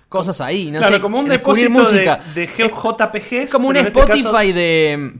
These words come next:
Speaker 1: pero para
Speaker 2: serie y
Speaker 1: poner
Speaker 2: T V.
Speaker 1: canciones en productos audiovisuales.
Speaker 2: Ujú.
Speaker 1: Y parece que, no sé cómo, eh, llegaron a la canción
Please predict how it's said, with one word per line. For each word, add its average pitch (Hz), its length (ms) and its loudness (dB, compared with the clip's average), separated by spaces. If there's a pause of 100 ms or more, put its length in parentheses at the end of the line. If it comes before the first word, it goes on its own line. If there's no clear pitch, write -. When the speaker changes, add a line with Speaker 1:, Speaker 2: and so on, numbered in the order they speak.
Speaker 1:
pero 156 240 -2
para 147 440 -2
Speaker 2:
serie 190 260 -8
y 196 40 -2
Speaker 1:
poner 180 240 -2
Speaker 2:
T 202 60 -6
V. 113 80 -12
Speaker 1:
canciones 214 600 0
en 147 300 -4
productos 156 380 -6
audiovisuales. 127 640 -6
Speaker 2:
Ujú. 117 260 -20 (920)
Speaker 1:
Y 190 200 -8
parece 226 420 -2
que, 185 480 -6
no 196 140 -6
sé 143 640 -6
cómo, 190 540 -6 (240)
eh, 143 180 -10
llegaron 151 460 -6
a 151 100 -6
la 143 100 -6
canción 151 600 -10